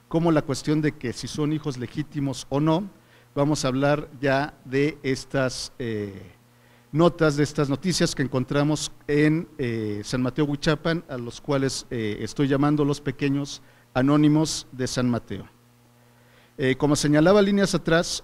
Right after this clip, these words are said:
son varios los registros de niños muertos abandonados al interior del convento de San Mateo Huichapan,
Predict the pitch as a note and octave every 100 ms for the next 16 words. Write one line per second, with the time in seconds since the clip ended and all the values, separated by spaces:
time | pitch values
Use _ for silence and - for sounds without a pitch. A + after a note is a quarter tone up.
0 | - - E3 E3+ E3 F3 E3+ E3 F3+ F3
1 | - F3 - F3 D#3 B2+ D3+ F3 D#3+ C#3+
2 | D3+ C#3+ - E3 - - C3+ E3+ D#3 D3
3 | D3 D3+ E3 - C3+ C3+ E3 D#3 C#3 C#3+
4 | D3+ C#3+ A#2+ A2+ B2+ B2+ C3+ A2 B2+ B2
5 | A#2 B2 B2 B2+ - F3+ D3+ B2+